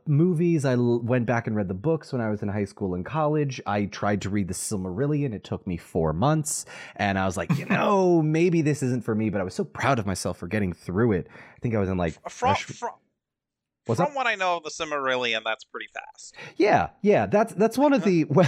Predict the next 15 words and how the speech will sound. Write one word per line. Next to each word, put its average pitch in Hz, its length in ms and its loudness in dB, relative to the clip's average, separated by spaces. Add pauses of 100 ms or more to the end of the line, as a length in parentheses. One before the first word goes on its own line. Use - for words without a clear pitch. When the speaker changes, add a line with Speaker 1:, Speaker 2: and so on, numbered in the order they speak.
(100)
Speaker 1:
uh, 165 100 8 (340)
oh, 175 640 4
well, 135 300 4
well, 135 500 4
uh, 123 680 4
mm, 262 800 2 (500)
it 175 160 2
was 185 220 4
my, 190 320 6
like, 170 200 2
sixth - 460 -2
or 170 140 0
seventh 147 480 0
attempt, 127 500 0
so 127 800 4